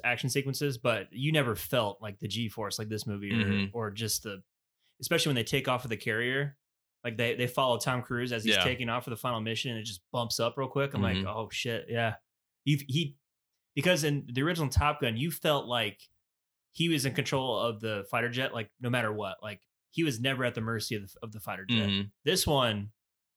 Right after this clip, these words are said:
Speaker 1: you feel like, "Oh, you gotta know your shit, or
Speaker 2: Yeah.
Speaker 1: you're fucked,"
Speaker 2: Yeah, you're,
Speaker 1: because
Speaker 2: you're riding in this
Speaker 1: Yes.
Speaker 2: thing. You're not
Speaker 1: Exactly.
Speaker 2: you're not really <laughs>
Speaker 1: You
Speaker 2: I
Speaker 1: gotta, you have to know what you're doing, or
Speaker 2: Yeah.
Speaker 1: else you're fucked, you know?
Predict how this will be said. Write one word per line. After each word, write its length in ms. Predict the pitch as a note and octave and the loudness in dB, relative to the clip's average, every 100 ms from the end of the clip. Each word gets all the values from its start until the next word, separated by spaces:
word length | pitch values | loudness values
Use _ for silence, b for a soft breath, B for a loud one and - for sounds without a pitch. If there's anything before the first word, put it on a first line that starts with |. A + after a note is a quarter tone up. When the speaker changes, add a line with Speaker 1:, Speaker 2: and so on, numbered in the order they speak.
| _ | _
Speaker 1:
you 100 | C#3+ | -2
feel 160 | D3+ E3 | 2 4
like, 320 | C3+ A2+ - | 4 4 -6
"Oh, 220 | G#2+ A#2+ C3+ | -4 -2 0
you 120 | B2+ | 0
gotta 140 | F#3+ | 2
know 60 | F#3 | 4
your 140 | C3+ | 2
shit, 400 | A2 - B2+ G2+ - | 2 2 2 0 0
or 60 | A2+ | 4
Speaker 2:
Yeah. 160 | G2 | 4
Speaker 1:
you're 100 | F2 | 4
fucked," 340 | D3 - G#2+ - | 0 -2 -2 2
Speaker 2:
Yeah, 140 | A#2 G2+ | 4 6
you're, 180 | A#2 | 6
Speaker 1:
because 160 | D3 A#2 | 4 4
Speaker 2:
you're 220 | C3+ A#2+ F#2 | 4 4 2
riding 460 | A2+ B2+ B2+ G#2+ | 2 4 4 2
in 140 | G#2+ G2+ | 0 0
this 140 | F#2 | 2
Speaker 1:
Yes. 140 | B2+ G#2 | 4 4
Speaker 2:
thing. 160 | F#2 F2 | 4 4
You're 180 | G2+ | 2
not 440 | A#2 G#2 G#2 G2+ - - | 4 4 4 2 -2 -8
Speaker 1:
Exactly. 440 | A2+ B2 A2 F#2+ - _ | -2 -2 -2 -8 -10 _
Speaker 2:
you're 160 | A2 A2+ | -4 2
not 260 | A2 A2+ | 2 2
really 480 | A#2 A2+ A2 G2+ G2+ - | 2 2 2 0 -2 -6
<laughs> 80 | - | -2
Speaker 1:
You 160 | D3 | 4
Speaker 2:
I 60 | E3+ | 6
Speaker 1:
gotta, 180 | G3 D3 D3 | 6 4 2
you 140 | F3 | 4
have 140 | G3 | 4
to 60 | F#3+ | 4
know 100 | F3 | 2
what 140 | F3 | 4
you're 100 | E3 | 2
doing, 360 | B2 A#2 C#3 G#2 | 2 2 4 4
or 40 | G2 | 4
Speaker 2:
Yeah. 80 | A#2+ | 4
Speaker 1:
else 180 | A#2 - | 2 -2
you're 100 | A#2 | -4
fucked, 400 | - A#2+ E2+ - | -2 -2 -2 -8
you 80 | |
know? 240 | A2+ A2 | -4 -4